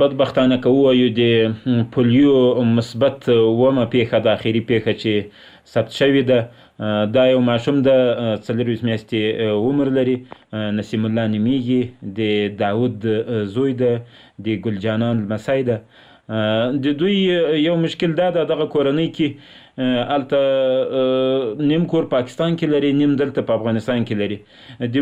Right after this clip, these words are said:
موږ رضاکار ټیمونه د پراخو کمپاینونو د پولیو په ضد چې کوم دی، په دې کې دوی ته یو دوز واکسین هم ورکړل شوی ده. او دا اومه پیښه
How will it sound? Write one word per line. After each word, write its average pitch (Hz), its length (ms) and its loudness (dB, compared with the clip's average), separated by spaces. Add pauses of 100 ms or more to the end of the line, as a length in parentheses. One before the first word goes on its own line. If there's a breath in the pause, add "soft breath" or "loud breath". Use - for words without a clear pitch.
موږ 185 120 0 (140)
رضاکار 151 440 0 (120)
ټیمونه 147 320 0
د 127 100 -2 (140)
پراخو 143 360 0
کمپاینونو 123 600 0
د 113 180 -4
پولیو 120 280 0
په 123 120 -6
ضد 127 240 -8
چې - 160 -14
کوم 123 140 0
دی، 120 100 -2
په 123 140 -6
دې 120 160 -2 (100)
کې 131 160 -4
دوی 127 120 0
ته 127 140 -2 (360)
یو 123 100 0
دوز 113 260 -4
واکسین 110 340 -4
هم 135 220 -2
ورکړل 107 360 -4
شوی 104 200 0
ده. 123 140 -4 (460 loud breath)
او 110 80 0
دا 120 160 0
اومه 139 340 0
پیښه 123 260 -2